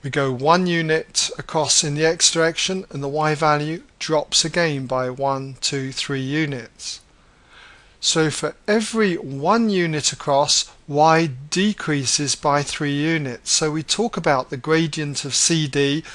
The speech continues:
as being negative three. We're losing three units in the y value for every one unit gained in x.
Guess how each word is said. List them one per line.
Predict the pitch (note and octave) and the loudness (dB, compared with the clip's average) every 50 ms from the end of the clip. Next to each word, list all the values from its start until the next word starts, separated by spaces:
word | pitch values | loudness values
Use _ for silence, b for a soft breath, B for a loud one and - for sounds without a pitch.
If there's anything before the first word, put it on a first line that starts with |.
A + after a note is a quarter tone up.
| B B B - | B B B -2
as | F3+ F#3+ - | 0 0 0
being | - - D3 C#3+ C#3 C#3+ D3 D3 B B B B B - | 2 2 2 2 2 2 0 -4 B B B B B -12
negative | D3 C3+ C3+ C3+ C3 - C3+ - - D3 C#3+ C#3+ - - _ _ _ _ | -8 -6 -4 -4 -4 -4 -6 -6 -4 -4 -4 -6 -8 -12 _ _ _ _
three. | - - - G3+ F#3+ E3+ C#3 A#2+ G2 - _ _ _ B B B B B B B B B B B - | -12 -4 0 2 2 2 2 0 -4 -12 _ _ _ B B B B B B B B B B B -6
We're | D3 C#3+ C#3 C#3 | -4 -2 -2 0
losing | C#3 D3+ D#3+ F3+ F3+ E3+ D3+ D3+ C#3+ C3+ C3+ C3+ - B B B _ - | 0 2 2 2 4 2 2 0 0 -2 -4 -8 -12 B B B _ -12
three | - - - G3 G#3 G3 | -8 -2 0 2 2 2
units | F3 D#3+ C#3+ C#3 C#3 C3+ D3 D3 D#3 - - - D#3+ D3 - - - _ - | 2 2 2 0 0 0 0 -2 -2 -2 -2 0 0 0 0 -2 -10 _ -4
in | D3+ C#3+ C#3 C#3 C#3 C3 | -2 -2 -2 -4 -4 -2
the | C#3 C#3 C3+ C3+ C3 B B B B B _ - | 0 0 0 0 -4 B B B B B _ -8
y | C3 C#3 C#3 D3+ D#3+ D#3+ D#3 | -6 -2 0 2 2 2 2
value | C#3+ D3 C3+ B2+ B2+ B2+ B2+ C3 C#3 | 2 0 0 0 -2 -4 -4 -6 -6
for | C#3 - - C#3+ - - - | -8 -12 -14 -14 -14 -4 -2
every | D3+ D3 D3 D3+ D3+ C#3+ | -2 -2 0 -2 -6 -6
one | C3+ C3+ C#3 C#3 C3+ C3 C3 B2+ | -4 -2 -2 -2 -2 -2 -4 -6
unit | C3 C3+ C3+ C3 C#3 C#3 - - | -6 -6 -4 -4 -6 -8 -10 -6
gained | - C#3 C3+ C3 C3 C3 C#3 C3 C3+ E3 _ | -4 -2 -2 -2 -2 -4 -6 -8 -10 -14 _
in | - C#3 C3+ | -8 -6 -4
x. | D3 D3 C3 A#2+ - _ - - - - - - | -2 -4 -4 -6 -8 _ -12 -10 -10 -10 -10 -12